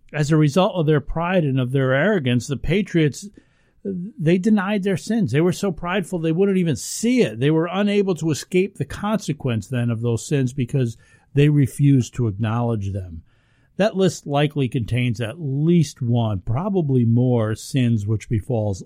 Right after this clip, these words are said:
all of us. You know, which is yours if you're listening right now? What is yours out of that list? The bottom line is most of us love pleasure more than we love God. Our pride can cause us to deny our sins.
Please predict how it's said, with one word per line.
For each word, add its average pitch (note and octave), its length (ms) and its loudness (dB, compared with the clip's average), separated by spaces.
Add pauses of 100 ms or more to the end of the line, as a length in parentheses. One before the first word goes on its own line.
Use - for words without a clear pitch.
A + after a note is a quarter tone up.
all A#2 320 0
of G2 120 -6
us. - 320 -18 (840)
You C#3+ 80 -2
know, B2+ 200 -6
which B2+ 200 -2
is D3 160 2
yours G3 480 0
if G#2 160 -8
you're A2+ 200 2
listening A2 420 -2
right A2 200 -4
now? A2 200 -6
What C3 240 -4
is F3+ 160 -2
yours G#3+ 340 2
out G#2+ 320 -2
of G2 100 -6
that G2 200 -8
list? G#2 320 -10 (400)
The - 60 0
bottom F#3 260 2
line F3 300 4
is A2+ 100 0
most C#3 400 4
of C3+ 100 0
us A#2+ 200 -2
love B2+ 320 -4
pleasure B2 580 -2 (540)
more B2 220 4
than A#2 120 2
we G#2+ 100 2
love G#2+ 280 0
God. A#2+ 560 0 (280)
Our D3+ 140 0
pride F#3+ 460 0
can F#3 160 0
cause E3 360 0
us D3+ 180 2
to - 120 -2
deny A#2 480 2
our G#2+ 140 0
sins. F#2+ 500 -8